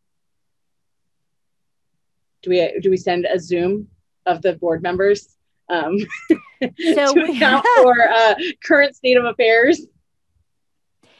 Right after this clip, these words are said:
Speaker 2: So we, we will go into that a little further.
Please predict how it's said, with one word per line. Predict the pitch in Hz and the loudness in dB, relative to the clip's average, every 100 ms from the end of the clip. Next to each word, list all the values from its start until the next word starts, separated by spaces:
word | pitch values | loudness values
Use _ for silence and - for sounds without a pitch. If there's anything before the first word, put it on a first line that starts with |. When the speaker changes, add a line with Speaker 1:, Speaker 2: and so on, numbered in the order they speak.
| _ _ _ _ | _ _ _ _
Speaker 2:
So | - 254 277 | -8 -2 -2
we, | 240 330 294 | -2 -4 -4
we | 208 269 339 | -8 -4 -4
will | 339 302 285 277 | -2 0 0 -2
go | 254 262 254 | -4 -2 -2
into | - 254 269 285 | -2 -6 -8 -10
that | 214 233 226 | -6 -4 -2
a | 226 | -4
little | 214 214 202 | -4 -6 -8
further. | - 233 226 190 165 143 143 | -10 -6 -6 -6 -10 -12 -16